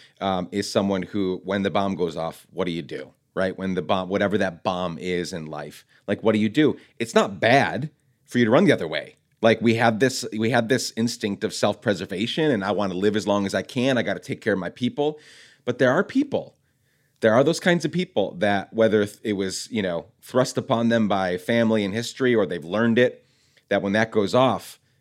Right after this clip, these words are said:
they run toward it to see how they can be of help. And you're right, you're right. It might kill you someday, like, physically, uh,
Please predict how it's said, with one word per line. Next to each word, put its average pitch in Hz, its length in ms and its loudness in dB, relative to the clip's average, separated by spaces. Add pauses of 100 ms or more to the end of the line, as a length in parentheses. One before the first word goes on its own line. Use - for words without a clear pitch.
(120)
they 107 320 0
run 95 260 0
toward 113 340 0
it 80 200 -14
to 92 80 -14
see 90 540 -6 (220)
how 95 240 -2
they 82 140 -6
can 82 180 -10
be 82 120 -8
of 78 120 -8
help. - 340 -16 (540)
And 95 300 -2
you're 104 100 4
right, 127 280 4 (120)
you're 101 160 2
right. 110 240 4
It 113 100 4
might 110 320 0
kill 135 180 0
you 104 120 0
someday, 82 560 -8
like, 98 240 -2
physically, 101 640 -2 (300)
uh, 98 400 0